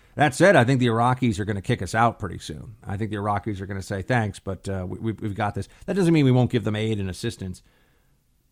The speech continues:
But where is the left on all this? You know, they're, they're trying to just say that Trump is crazy, Trump is crazy. And I think that they should get a lot more criticism for the cynicism,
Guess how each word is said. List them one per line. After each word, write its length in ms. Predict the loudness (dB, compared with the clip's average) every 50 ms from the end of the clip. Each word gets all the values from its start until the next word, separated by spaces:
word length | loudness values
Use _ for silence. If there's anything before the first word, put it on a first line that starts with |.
| _ _
But 100 | 4 4
where 340 | 6 8 8 10 10 10 10
is 200 | 10 8 6 4
the 60 | 4
left 320 | 4 6 6 6 6 4 4
on 100 | 2 2
all 180 | 2 2 0 -4
this? 400 | -6 -10 -12 -14 -16 -20 -20 -18 _
You 120 | -6 -2
know, 140 | 0 0 0
they're, 200 | 2 2 0 0
they're 520 | 0 2 2 4 4 4 4 2 0 -4 -8 _ _ _ -16
trying 380 | -4 0 4 4 4 4 4 2
to 80 | 2
just 200 | 2 0 0 0
say 140 | 2 2 2
that 100 | 2 2
Trump 260 | 2 4 4 4 4
is 140 | 2 -2 -2
crazy, 400 | 0 0 2 4 4 4 2 2
Trump 280 | 0 0 0 0 0 -2
is 120 | -4 -6
crazy. 640 | -6 -4 -4 -2 -2 -2 -2 -2 -2 -2 -4 -4 -8 _ _ _ _ _ _ _ _ -4
And 280 | 0 2 2 2 2 0 0
I 220 | -2 0 0 0 -2
think 400 | -2 0 0 0 0 -2 -2 -2
that 200 | -2 -2 -2 -4 -8 _ _ _ _ _ -20 -8 _ 4
they 200 | 8 8 8 8
should 220 | 6 2 0 0
get 120 | 0 0
a 40 | 2
lot 320 | 2 2 4 4 2 2 2
more 180 | 2 0 0
criticism 760 | 0 -2 -2 -2 0 0 0 0 -2 0 0 0 -2 -2 -6 -10 _ _ _ _ _ _ _
for 280 | _ -2 2 4 4 6
the 140 | 4 2
cynicism, 920 | 0 0 -4 0 2 4 6 6 6 4 4 0 0 0 -2 -8 -14 -16